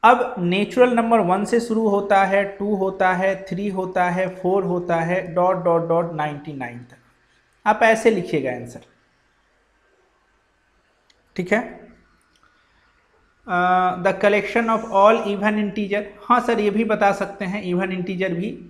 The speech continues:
बता ही सकते हैं। कौन कौन, अ, माइनस फ़ोर,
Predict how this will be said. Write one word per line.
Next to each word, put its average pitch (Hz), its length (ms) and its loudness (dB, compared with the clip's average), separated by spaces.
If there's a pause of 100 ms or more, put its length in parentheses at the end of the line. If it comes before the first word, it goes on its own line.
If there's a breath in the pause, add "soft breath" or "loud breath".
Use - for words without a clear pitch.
(160)
बता 151 240 0
ही 208 180 -2
सकते 196 300 -6
हैं। 170 220 -8 (680)
कौन 196 240 -2
कौन, 208 200 -2 (1300 soft breath)
अ, 151 380 -6
माइनस 170 440 2
फ़ोर, 185 460 -2